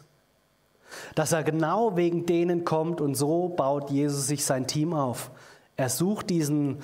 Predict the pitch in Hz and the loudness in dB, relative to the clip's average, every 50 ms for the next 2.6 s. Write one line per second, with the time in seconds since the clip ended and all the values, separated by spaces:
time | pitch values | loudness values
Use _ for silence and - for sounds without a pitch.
0 | - - - - 135 135 131 127 131 - 156 147 156 160 170 165 165 - 151 147 | -12 -16 -6 -2 0 0 0 0 -2 0 0 2 2 2 2 0 0 -2 0 0
1 | 139 135 131 127 - 143 135 135 139 139 - - - - - - - - 156 143 | 0 2 0 0 0 0 0 0 0 -2 -4 -10 -14 -18 -20 -18 -4 -2 -2 0
2 | 143 143 147 151 143 147 151 156 156 156 - - | 0 0 0 2 2 2 0 0 -2 -4 -6 -10